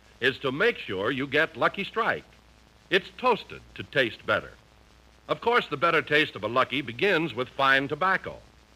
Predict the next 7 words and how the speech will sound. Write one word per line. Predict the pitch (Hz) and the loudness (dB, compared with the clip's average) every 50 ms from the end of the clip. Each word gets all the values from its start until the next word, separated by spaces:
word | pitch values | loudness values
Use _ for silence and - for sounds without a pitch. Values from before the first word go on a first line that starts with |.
| _ - - | _ -6 -2
And | 131 156 175 | -2 2 4
then | 202 220 220 214 208 190 - - - - - - - | 6 6 6 4 2 -4 -8 -12 -18 -20 -20 -2 2
that | 214 254 - - | 2 2 2 2
fine | - - 202 190 185 175 | 0 2 4 6 4 4
tobacco | 156 156 139 147 143 139 - - 151 151 | 2 2 4 4 4 4 4 4 4 4
is | 143 131 127 107 - - | 4 4 2 0 -4 -4
toasted. | - 135 127 104 - - - - | 0 0 0 0 0 -6 -12 -20